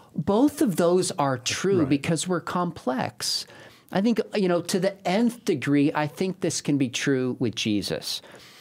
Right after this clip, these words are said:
Speaker 1: So really, it's how we look at the text. Are we gonna read it charitably? Are we gonna look for discrepancies? And really, to overturn a contradiction, all you have to give is a possible way that they can be reconciled.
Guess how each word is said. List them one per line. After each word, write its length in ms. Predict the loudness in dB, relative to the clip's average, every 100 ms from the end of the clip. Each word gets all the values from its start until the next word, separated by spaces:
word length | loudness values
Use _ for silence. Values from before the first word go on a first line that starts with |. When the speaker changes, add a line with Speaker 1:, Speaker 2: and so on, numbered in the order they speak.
| -8
Speaker 1:
So 160 | -2 0
really, 420 | 2 2 4 2
it's 140 | 0 -4
how 300 | -2 0 2
we 180 | 2
look 220 | 0 -2 -2
at 60 |
the 80 | -4
text. 460 | -4 -4 -4 -4 -2
Are 60 |
we 80 | 0
gonna 200 | 2 2
read 260 | 2 0 0
it 160 | -2 -4
charitably? 920 | -2 0 0 0 0 0 0 0 -4 -12 -20 -4
Are 100 | 0
we 100 | 2
gonna 160 | 2 2
look 340 | 2 0 0
for 160 | -2 -2
discrepancies? 920 | -2 -2 -4 -4 -6 -4 -2 -2 -4 -16 -20 -8
And 200 | -2 0
really, 240 | 2 2 2
to 140 | 0 0
overturn 680 | 2 2 2 -2 -2 0 0
a 20 |
contradiction, 880 | 0 -2 -2 -2 -2 -2 -2 -2 -4 -10 -20 -20 _ _ 0
all 160 | 6
you 140 | 6 4
have 160 | 2
to 80 | 0
give 240 | 2 0 0
is 220 | 0 0 -2
a 160 | -2 -4 -14
possible 960 | -8 -4 -2 -2 -2 -2 0 0 0
way 360 | 2 2 2 2
that 260 | 0 -2 -2
they 140 | -2
can 240 | -2 -2
be 180 | 0 0
reconciled. 920 | 0 -2 -4 -8 -6 -4 -4 -6 -10